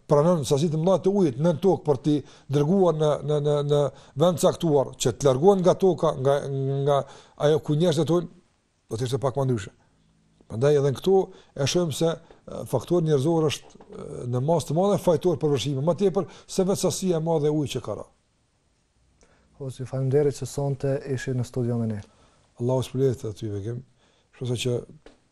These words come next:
Speaker 1: të kemi përsëri takime dhe të munduemi që të japim kontributin ton që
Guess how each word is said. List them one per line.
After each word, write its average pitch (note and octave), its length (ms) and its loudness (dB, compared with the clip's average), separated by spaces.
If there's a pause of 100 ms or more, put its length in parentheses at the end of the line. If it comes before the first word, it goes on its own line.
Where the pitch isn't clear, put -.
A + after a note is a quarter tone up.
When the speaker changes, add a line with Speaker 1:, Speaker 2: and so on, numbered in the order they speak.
(140)
Speaker 1:
të G#2 100 -10
kemi A2 240 -4
përsëri G#2 320 -6
takime A2 480 -8 (560)
dhe A#2 220 -2 (180)
të A#2+ 160 -6
munduemi A2+ 520 -4
që A2 260 -6 (460)
të A#2 140 -4
japim G#2+ 360 -4 (300)
kontributin A2+ 480 -4
ton G#2+ 200 -6
që A2 180 -10